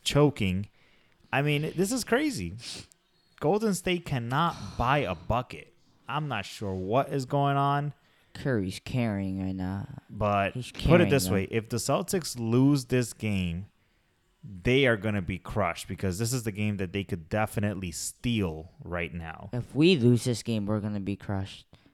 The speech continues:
Speaker 1: Are you? I mean, what? I, I mean, you lost an entire quarter. It's like you guys are not even playing in the fourth quarter. And hold on, you just said Steph Curry's carrying them?
Speaker 2: Yes.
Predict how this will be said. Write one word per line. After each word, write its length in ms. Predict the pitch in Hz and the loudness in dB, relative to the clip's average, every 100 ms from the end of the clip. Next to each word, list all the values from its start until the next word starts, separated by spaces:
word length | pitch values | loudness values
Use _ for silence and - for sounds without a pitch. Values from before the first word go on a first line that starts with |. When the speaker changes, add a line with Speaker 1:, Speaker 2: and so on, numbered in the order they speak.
| _ _ _ | _ _ _
Speaker 1:
Are 160 | 175 233 | -4 -2
you? 240 | 247 269 | -2 0
I 100 | 196 160 | 0 0
mean, 160 | 170 | 0
what? 160 | 175 196 | 0 -2
I, 120 | 180 | 0
I 80 | - | 0
mean, 180 | 170 175 | 0 -2
you 160 | 175 208 | -2 0
lost 260 | 226 - | 0 0
an 120 | 208 | -4
entire 320 | 208 214 220 220 | -2 -2 -2 -2
quarter. 640 | - 214 330 311 87 123 | 4 6 6 2 -2 -10
It's 200 | 233 165 | -6 -2
like 160 | 196 185 170 | 0 -2 -4
you 220 | 180 180 | -6 -2
guys 220 | 202 190 | 0 -2
are 160 | - 175 | 0 0
not 160 | 180 | 0
even 220 | 185 175 160 | 0 0 0
playing 240 | 175 180 | 0 0
in 60 | 170 | -2
the 100 | 160 | -2
fourth 240 | 170 156 | -2 -2
quarter. 240 | 180 185 | 0 2
And 180 | 131 147 | 2 2
hold 140 | 151 220 | 2 2
on, 220 | 113 92 | 0 -2
you 80 | 160 | -2
just 220 | 240 - | -2 0
said 180 | 180 139 | 0 -2
Steph 300 | - 156 - | -2 -2 0
Curry's 320 | - 151 127 | 0 2 0
carrying 560 | - 117 120 143 170 180 | -2 -2 0 0 0 -2
them? 260 | 185 196 - _ _ _ _ _ _ _ | -2 -4 -8 _ _ _ _ _ _ _
Speaker 2:
Yes. 520 | 123 139 113 - - | -8 -6 -6 -8 -12